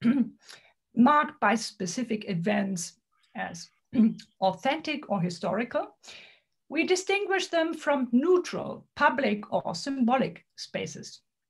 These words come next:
There is indeed a long cultural tradition of marking such places where important events happened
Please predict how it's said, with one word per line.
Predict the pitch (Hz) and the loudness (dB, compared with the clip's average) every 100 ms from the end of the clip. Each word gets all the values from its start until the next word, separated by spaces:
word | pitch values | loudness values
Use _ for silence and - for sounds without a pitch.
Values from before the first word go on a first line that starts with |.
| _ _ - - - _ | _ _ -20 -20 -20 _
There | 254 254 | -2 0
is | 349 | 2
indeed | 370 285 311 359 | 2 2 2 2
a | - | 2
long | 262 302 381 427 | 2 2 2 0
cultural | - 269 254 262 233 | 2 2 2 -4 -4
tradition | - 202 233 - 214 180 | -4 -2 0 0 -2 -2
of | 196 208 | -2 2
marking | 202 240 262 233 165 | 4 4 2 -2 -4
such | - 190 170 - | -4 -4 -4 -6
places | 208 185 175 175 170 | -4 -4 -4 -8 -8
where | 180 196 - | -4 -2 -2
important | 208 - 285 269 277 233 | -4 -2 0 0 0 0
events | 214 196 254 240 233 | 0 0 2 2 0
happened | 269 269 254 254 247 | -2 0 0 2 0